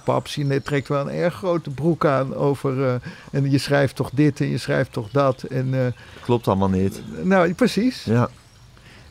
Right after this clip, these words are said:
Speaker 1: En toen dacht ik, "Ja, dan moet je wel bij jezelf te raden
Speaker 2: Als
Speaker 1: gaan."
Speaker 2: mijn dochter het zegt, moet ik het toch wel enigszins serieus
Speaker 1: Ja,
Speaker 2: nemen.
Speaker 1: en is dat niet,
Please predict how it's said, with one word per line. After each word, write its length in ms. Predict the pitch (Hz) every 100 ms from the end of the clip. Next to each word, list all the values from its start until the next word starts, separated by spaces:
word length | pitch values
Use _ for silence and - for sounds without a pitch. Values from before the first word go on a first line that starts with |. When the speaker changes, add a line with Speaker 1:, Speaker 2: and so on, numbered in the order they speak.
| - -
Speaker 1:
En 160 | 185
toen 200 | 196 220
dacht 220 | 175 131
ik, 120 | 131 135
"Ja, 160 | 131
dan 140 | 135 139
moet 200 | 156 -
je 80 | 139
wel 220 | 151 151
bij 200 | 131 127
jezelf 420 | 127 151 127 -
te 100 | 156
raden 360 | 139 151 151 147
Speaker 2:
Als 100 | 131
Speaker 1:
gaan." 80 |
Speaker 2:
mijn 120 | 123 113
dochter 280 | 113 -
het 120 | 135 -
zegt, 160 | 131
moet 140 | 131 131
ik 80 |
het 100 | 123
toch 140 | 127 123
wel 100 | 127
enigszins 380 | 117 127 131 -
serieus 440 | 127 123 120 120
Speaker 1:
Ja, 100 | 185
Speaker 2:
nemen. 160 | 151 160
Speaker 1:
en 60 |
is 120 | 160
dat 200 | 110 139
niet, 300 | 143 135 -